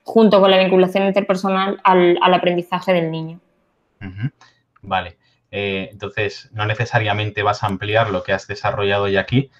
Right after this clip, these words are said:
Speaker 2: sino que
Speaker 1: Ujú.
Speaker 2: vas a hacer un estudio un poco diferente, ¿no? Por lo que me cuentas.
Speaker 1: Claro, va a empezar como de cero porque, por lo que te comento, porque al final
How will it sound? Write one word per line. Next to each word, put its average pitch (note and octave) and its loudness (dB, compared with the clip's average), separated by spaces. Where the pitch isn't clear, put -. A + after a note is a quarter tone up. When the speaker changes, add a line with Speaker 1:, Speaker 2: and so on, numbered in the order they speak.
Speaker 2:
sino F#2+ -4
que A#3+ 6
Speaker 1:
Ujú. A3+ 8
Speaker 2:
vas A3+ 6
a B3 6
hacer - -4
un - -20
estudio G#2+ -4
un F2+ -16
poco F2+ -6
diferente, F#2+ -4
¿no? C3 2
Por F2+ -12
lo F2 -6
que - -10
me F2 -8
cuentas. F2+ -8
Speaker 1:
Claro, F#3+ 10
va G3 10
a G3+ 10
empezar A3+ 8
como G3+ 8
de F#3+ 6
cero G#3+ 8
porque, F3+ 6
por F#3+ 8
lo F#3 10
que F#3 6
te F3+ 6
comento, F#3 6
porque G3 4
al F3+ 6
final F#3+ 6